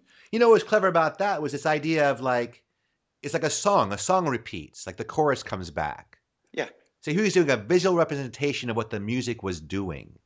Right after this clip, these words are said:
Speaker 1: A lot of guys now, they juggle with music playing behind them,
Speaker 2: Mm.
Speaker 1: but they're not actually, you know, representing what the music is doing.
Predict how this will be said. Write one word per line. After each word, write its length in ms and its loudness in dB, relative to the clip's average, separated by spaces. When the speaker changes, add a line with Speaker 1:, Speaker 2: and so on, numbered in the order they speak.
Speaker 1:
A 40 -4
lot 100 6
of 60 4
guys 200 4
now, 260 4
they 140 0
juggle 440 0
with 140 -4
music 360 -2
playing 340 -2
behind 520 -4
them, 320 -12
Speaker 2:
Mm. 220 -8
Speaker 1:
but 100 -10
they're 100 0
not 100 2
actually, 400 -2
you 100 -12
know, 100 -4
representing 460 -2
what 100 -4
the 80 -8
music 400 -6
is 160 -8
doing. 640 -8